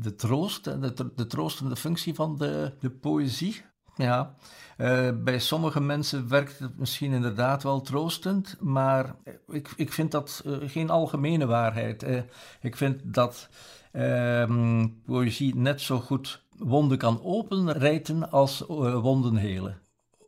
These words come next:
Ik ben iemand die n-, niet makkelijk huilt. Ik huil eigenlijk alleen om futiliteiten, maar om het fundamentele, om die bestaansangst, hè, die ik wil verlaten, daar huil ik niet om.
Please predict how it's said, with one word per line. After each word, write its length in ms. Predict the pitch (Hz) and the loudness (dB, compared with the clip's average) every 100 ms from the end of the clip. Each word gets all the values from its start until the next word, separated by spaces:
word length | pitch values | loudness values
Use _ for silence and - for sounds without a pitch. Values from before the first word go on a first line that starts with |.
| _ | _
Ik 120 | 143 | 2
ben 120 | 131 180 | 4 4
iemand 380 | 160 139 139 | 2 0 -2
die 100 | 117 | 0
n-, 300 | 127 123 123 - - - | 2 2 0 -4 -12 -4
niet 500 | 120 127 185 226 147 | 2 4 4 2 0
makkelijk 440 | 156 160 131 123 - | -2 0 -4 -4 -4
huilt. 560 | 107 101 135 - - _ - | -2 -2 -6 -10 -20 _ -8
Ik 160 | 120 120 | -6 0
huil 300 | 127 143 - | 2 2 2
eigenlijk 500 | 151 165 - 147 143 | 0 -2 -4 -6 -2
alleen 560 | 135 123 151 202 196 139 - - | 0 2 0 -2 -2 -4 -12 -4
om 280 | 135 131 127 | 2 2 0
futiliteiten, 1000 | - - 151 131 123 - 127 107 104 98 | -4 -2 -2 0 -2 -2 -2 -2 -2 0
maar 180 | 113 120 | 2 2
om 100 | 117 | 0
het 120 | 113 | 0
fundamentele, 680 | 147 156 120 110 135 156 151 | 0 2 2 2 0 0 0
om 160 | 131 | 2
die 100 | 120 | 2
bestaansangst, 1040 | 104 117 160 165 139 - 110 156 - - _ _ _ - _ | 0 2 2 2 -2 -6 -6 -6 -6 -14 _ _ _ -20 _
hè, 300 | 117 - 131 | -8 -6 -4
die 240 | 113 123 | -2 -2
ik 180 | 143 131 | -2 -4
wil 260 | 117 131 120 | 0 0 0
verlaten, 540 | 117 113 131 165 180 - _ - - - - _ _ _ | -2 -2 -2 -2 -8 -10 _ -20 -20 -20 -20 _ _ _
daar 200 | - 123 | -2 0
huil 220 | 123 151 175 | 2 2 0
ik 160 | 135 | -4
niet 180 | 113 104 | -6 -4
om. 260 | 107 98 | -4 -6